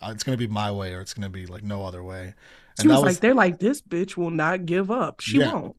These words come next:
Speaker 1: that was, it was so inspirational watching that part of the film. Just her demand of excellence. Um, the multiple hats, the multiple Beyoncés, like,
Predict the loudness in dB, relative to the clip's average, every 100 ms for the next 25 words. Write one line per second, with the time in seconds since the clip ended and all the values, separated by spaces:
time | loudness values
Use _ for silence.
0 | _ -4 0 0 -4 -6 -4 -2 0 0
1 | 2 2 2 -2 -4 -4 -4 -6 -6 -6
2 | -6 -8 -6 -8 -8 -10 -10 -8 -8 -10
3 | -14 _ _ -6 -2 -2 -2 -2 -2 -2
4 | -6 -8 -8 -8 -10 -10 -12 -12 -14 _
5 | -20 -20 _ _ -10 -4 -4 -4 -10 -12
6 | -18 _ _ -4 4 6 4 4 2 4
7 | 4 2 0 2 2 -2 -4 -2 -2 -4
8 | -2 -2 -2 -4 -6 -8